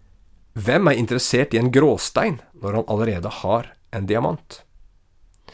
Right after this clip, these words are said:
Så spørsmålet blir, hvordan er det mulig å se Gud på denne måten, som en skatt?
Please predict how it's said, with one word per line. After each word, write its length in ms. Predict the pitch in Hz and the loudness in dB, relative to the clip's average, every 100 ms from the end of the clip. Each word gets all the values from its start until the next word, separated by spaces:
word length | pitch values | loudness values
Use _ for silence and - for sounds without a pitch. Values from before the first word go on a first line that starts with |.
| - - - - _ _ _ _ | -20 -20 -20 -20 _ _ _ _
Så 140 | - - | -6 0
spørsmålet 500 | 143 139 139 156 147 | 2 2 2 2 2
blir, 320 | 120 135 160 | 2 4 4
hvordan 640 | 117 117 143 143 175 175 170 _ _ _ - | 2 0 2 2 2 2 -4 _ _ _ -2
er 100 | 120 | 2
det 80 | 151 | 4
mulig 580 | 185 202 160 92 107 202 220 - _ _ _ | 2 2 0 0 0 -2 -2 -10 _ _ _
å 80 | - | -4
se 360 | - - 117 143 | -2 0 2 2
Gud 180 | 110 135 - | 2 0 2
på 80 | 156 | 2
denne 180 | 143 | 4
måten, 320 | 147 127 - 220 - - _ _ | 2 0 -6 -12 -14 -20 _ _
som 260 | - 117 156 | -4 0 2
en 80 | |
skatt? 500 | - - 196 - - | 0 0 -2 -4 -20